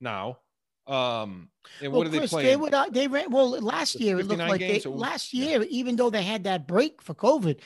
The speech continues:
Speaker 2: they just couldn't get their legs back under them for whatever reason. You would think it would have been quite the opposite. That
Speaker 1: No,
Speaker 2: they
Speaker 1: I think the
Speaker 2: would
Speaker 1: age of that team showed then.
Speaker 2: Right? Yeah. But you would have thought with the rest that they got, they shut down for covid for a little bit, you would have thought that they, they would have had their legs for the playoffs, but it,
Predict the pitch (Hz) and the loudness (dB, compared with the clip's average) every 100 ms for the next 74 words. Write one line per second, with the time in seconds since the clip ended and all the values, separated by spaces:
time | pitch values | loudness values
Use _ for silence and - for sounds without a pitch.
0 | - _ 247 311 302 - 240 214 226 202 | -20 _ -4 0 0 0 0 0 0 0
1 | 180 311 262 208 170 185 165 160 170 170 | 0 -2 0 0 0 0 2 0 -2 0
2 | 214 185 190 294 220 175 302 262 240 208 | 2 2 0 0 -2 -2 -2 -2 -2 -2
3 | 214 196 220 170 240 240 196 285 - 170 | -2 -2 -4 -4 -4 -4 -4 -4 -4 -8
4 | 170 165 - - - 202 202 180 175 - | -8 -12 -20 -18 -4 -2 2 2 0 -2
5 | 226 156 151 165 139 135 117 156 110 - | -4 0 4 2 2 -2 -2 -4 -8 -4
6 | 135 160 92 113 127 78 _ - 190 277 | -2 -2 -2 -6 -8 -12 _ -8 -2 -2
7 | 427 320 - - 359 392 427 440 233 311 | -4 -6 -6 -4 -2 4 6 6 4 4
8 | 285 226 226 175 320 - 262 233 214 208 | 4 2 0 2 0 0 -4 -4 -2 -2
9 | 208 220 190 - 196 254 330 208 - 233 | -2 -2 -2 -2 0 0 0 -6 0 0
10 | 349 269 170 208 196 185 175 220 - - | 0 -4 -4 -2 -2 0 0 0 -4 -20
11 | _ 220 330 403 226 - 226 220 190 220 | _ 2 4 4 4 2 0 0 -4 -6
12 | 220 214 220 208 220 202 196 208 330 - | -4 -2 0 0 0 0 0 0 0 -2
13 | 202 180 240 392 262 165 196 202 | -4 0 0 2 2 0 -2 -6